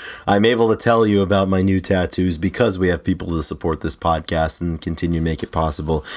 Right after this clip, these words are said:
And as we mentioned earlier, leading the way are the top level supporters on Patreon.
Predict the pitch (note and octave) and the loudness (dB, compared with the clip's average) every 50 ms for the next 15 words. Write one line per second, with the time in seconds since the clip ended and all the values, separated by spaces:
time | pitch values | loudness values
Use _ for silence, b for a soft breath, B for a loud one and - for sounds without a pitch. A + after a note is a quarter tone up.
0 | B B B B B - E2 E2 D#2+ E2 D2 D#2+ E2 E2 E2 E2 D#2+ D2+ D#2 D2+ | B B B B B -2 0 0 0 0 0 0 0 0 0 0 0 -2 -2 -2
1 | D#2 D#2+ D#2+ E2 D#2+ D#2+ D#2 D#2 D#2 D#2+ E2 D#2+ E2 D#2+ D#2 D#2 D2+ D2+ E2 E2 | 0 0 0 0 0 0 0 0 0 0 0 0 0 0 0 0 0 0 2 2
2 | E2 E2 - - - G2 A2 A2 G#2+ G#2 G2+ F2 D#2 F2 E2+ D#2+ - - F2+ E2+ | 2 0 0 2 2 2 4 4 4 2 2 0 0 -2 -4 -2 -2 0 0 0
3 | - - F2+ E2 D#2+ D#2 D#2+ D#2 - - D2+ - - E2 D#2+ D#2 D#2 D2+ D2+ D2+ | 0 0 -2 -2 -2 -2 -4 -4 -4 -6 -6 -4 -2 -2 0 0 0 0 -2 -2
4 | D2+ D2 - F#2+ F#2+ F2 - - D#2 D2 D2 C#2+ C#2+ C#2+ D2+ | -2 -2 -2 -2 -2 -2 -2 -2 -2 0 0 0 -2 -4 -6